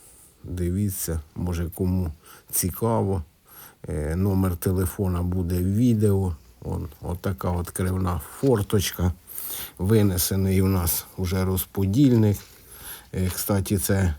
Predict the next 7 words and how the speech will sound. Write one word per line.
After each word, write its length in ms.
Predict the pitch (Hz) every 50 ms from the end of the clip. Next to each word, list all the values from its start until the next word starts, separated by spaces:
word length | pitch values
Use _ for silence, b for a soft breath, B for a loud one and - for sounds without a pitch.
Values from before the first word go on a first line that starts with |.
| - 98
М 180 | 101 101 98
Т 180 | 87 - 107 101
З 200 | 95 104 104 92
п'ятдесят 760 | 85 - 104 92 92 107 101 - - 143 135 127 123 123 - B B B B B B B -
на 480 | 98 104 110 113 107 110 110 110 110
восьмидесятому 1400 | 104 92 98 101 101 101 95 - - 104 104 101 92 98 104 87 - - 113 101 92 - - 104 98 101 98
двигуну. 720 | 95 92 95 98 98 95 92 104 104 98 90 82 80 78